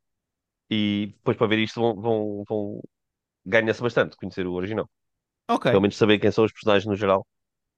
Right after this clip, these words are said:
Speaker 2: Ok, sim senhora, parece-me bem. Eh, fica a sugestão.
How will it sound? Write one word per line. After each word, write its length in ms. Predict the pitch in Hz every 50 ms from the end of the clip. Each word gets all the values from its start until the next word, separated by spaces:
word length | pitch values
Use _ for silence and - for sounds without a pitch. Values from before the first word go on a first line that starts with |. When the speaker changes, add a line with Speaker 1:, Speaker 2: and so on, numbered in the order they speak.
| _ _ _ _ _ _ _ _ _ _ _ _ _ _ _ _ _ _ _ _ _ _ _
Speaker 2:
Ok, 200 | - 262 285 339 285 247 233 _ _ _
sim 120 | - 247 214
senhora, 400 | - - 127 113 101 101 113 123 _ _ _
parece-me 340 | - 131 131 123 - 123 107
bem. 240 | 95 87 87 101 - _ _ _ _ _ -
Eh, 920 | 120 110 107 107 104 104 104 104 104 101 101 101 101 101 101 101 101 101 101 -
fica 400 | - 156 - - 131 123 117 -
a 100 | 139 131
sugestão. 720 | 123 - - 123 113 - - - - 120 107 107 120 147 165